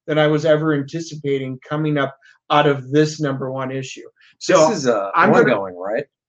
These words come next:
Speaker 2: So
Speaker 1: Yes.
Speaker 2: right?
Speaker 1: Yes.
Speaker 2: It's, ugh.
Speaker 1: I am gonna recommend that everybody pick up this issue, because if you're an X-Men fan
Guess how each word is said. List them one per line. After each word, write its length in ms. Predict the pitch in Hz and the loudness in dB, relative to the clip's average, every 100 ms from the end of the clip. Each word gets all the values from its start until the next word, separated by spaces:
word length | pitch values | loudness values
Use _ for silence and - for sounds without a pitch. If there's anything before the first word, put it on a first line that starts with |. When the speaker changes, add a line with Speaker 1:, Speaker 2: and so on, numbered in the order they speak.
| _ _ _ - | _ _ _ -20
Speaker 2:
So 200 | - 170 | -6 2
Speaker 1:
Yes. 540 | 170 - - - - _ | 4 2 -2 -14 -18 _
Speaker 2:
right? 300 | 107 131 - _ | -4 -2 -4 _
Speaker 1:
Yes. 280 | 160 147 - | 2 2 2
Speaker 2:
It's, 200 | - _ _ | -8 _ _
ugh. 180 | 135 147 | -18 -2
Speaker 1:
I 200 | 190 208 | 2 4
am 180 | 262 226 | 4 4
gonna 240 | 214 220 190 | 4 4 4
recommend 800 | 196 190 185 165 175 170 160 151 | 4 4 -2 -2 -2 -2 -2 0
that 240 | 143 143 _ | 0 -2 _
everybody 560 | 160 175 190 180 180 175 170 | -2 0 -2 -4 -4 -4 -8
pick 180 | 156 | -4
up 180 | 160 151 | -4 -4
this 260 | 147 143 147 | -6 -4 -4
issue, 500 | 151 151 120 113 110 _ _ _ _ | -4 -6 -10 -10 -12 _ _ _ _
because 560 | 160 160 170 156 151 - | -6 -6 2 4 4 2
if 240 | 170 156 | -4 -4
you're 140 | 165 151 | -2 -2
an 80 | 151 | -2
X-Men 520 | 170 170 185 180 175 - | -6 -8 -6 -6 -6 -4
fan 320 | 165 170 | -2 -2